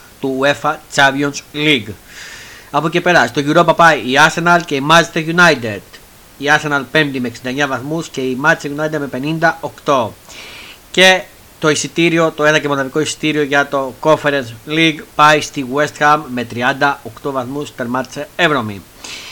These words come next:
Ε, υποβιβασμός, Burnley, Watford και Norwich. Norwich υποβιβάζονται στην Champions League. Ε, και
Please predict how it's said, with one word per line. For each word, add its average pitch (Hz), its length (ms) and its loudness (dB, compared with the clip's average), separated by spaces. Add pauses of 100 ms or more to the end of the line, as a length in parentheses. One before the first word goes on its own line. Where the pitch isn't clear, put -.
(1000)
Ε, 131 680 0 (100)
υποβιβασμός, 175 800 0 (140)
Burnley, 180 400 4 (160)
Watford 165 420 -2
και 180 160 -2 (140)
Norwich. 127 920 -4
Norwich 120 500 -6
υποβιβάζονται 135 840 -6
στην 123 320 -10
Champions 135 460 0
League. 175 280 2 (2250)
Ε, 127 100 -14 (3500)
και 151 240 2